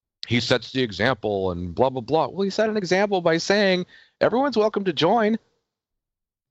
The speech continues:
Now, did he say it, you know, Machiavellian style, like, "Everyone is welcome to join"? Or was it more, "Everyone's welcome to join"? It's like, dude, right? It's,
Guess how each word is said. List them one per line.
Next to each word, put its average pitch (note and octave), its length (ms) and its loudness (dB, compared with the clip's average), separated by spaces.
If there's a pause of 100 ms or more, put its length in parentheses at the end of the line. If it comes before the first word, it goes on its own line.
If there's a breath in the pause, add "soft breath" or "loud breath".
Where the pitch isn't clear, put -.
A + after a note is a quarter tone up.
(460)
Now, D#3 100 6
did D3+ 220 2
he D3+ 160 2
say D3 400 2
it, - 80 -6
you C#3+ 100 -6
know, A#2+ 220 0 (1120 soft breath)
Machiavellian C3+ 840 0
style, F3 340 0
like, G#2+ 320 0
"Everyone G2+ 720 -2 (480)
is E2+ 140 -6
welcome D2+ 320 -6
to - 100 -20
join"? D#2 380 -8 (760)
Or D#3+ 140 4
was D3 180 0
it C#3+ 80 0
more, C3 220 2
"Everyone's D#3 340 -2
welcome D#3 300 -2
to G3 60 0
join"? G3 400 0 (1900)
It's D3 240 -2
like, D#3 300 -2
dude, D3+ 380 -2
right? A#2+ 320 0 (1160)
It's, C#3+ 300 -4